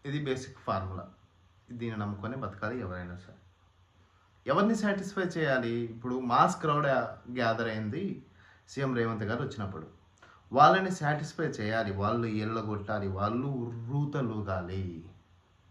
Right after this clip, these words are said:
కానీ ఆ తర్వాత మన మీద ఒపీనియన్ ఎలా ఉండబోతుంది అంటే, ఆ క్రౌడ్ గ్యాదరింగ్, ఆ మూమెంట్ ఓకే. అంటే, అక్కడికొచ్చిన పదివేల మందో, ఐదు వేల మందో, some thousands of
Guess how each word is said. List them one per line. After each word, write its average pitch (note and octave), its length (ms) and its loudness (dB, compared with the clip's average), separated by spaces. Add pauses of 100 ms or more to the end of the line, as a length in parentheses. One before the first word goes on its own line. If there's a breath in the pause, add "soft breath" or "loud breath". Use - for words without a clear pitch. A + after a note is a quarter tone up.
(840 soft breath)
కానీ D3 560 2 (800)
ఆ D3+ 300 6
తర్వాత F#3 420 2
మన D#3+ 200 4
మీద D#3+ 160 4
ఒపీనియన్ C#3+ 440 0
ఎలా B2+ 200 0
ఉండబోతుంది G#2+ 680 -4
అంటే, C#3 160 -4
ఆ D3 120 2
క్రౌడ్ E3+ 640 0
గ్యాదరింగ్, E3 520 2
ఆ C#3+ 300 0
మూమెంట్ D#3+ 500 0
ఓకే. A#2+ 440 -4 (760 soft breath)
అంటే, D#3+ 200 2
అక్కడికొచ్చిన F3 800 2
పదివేల D3+ 480 2
మందో, D3 380 0
ఐదు B2+ 240 0
వేల C#3 220 0
మందో, C3 540 -2 (360)
some C3+ 120 -2
thousands C#3 680 -2
of A#2+ 60 -4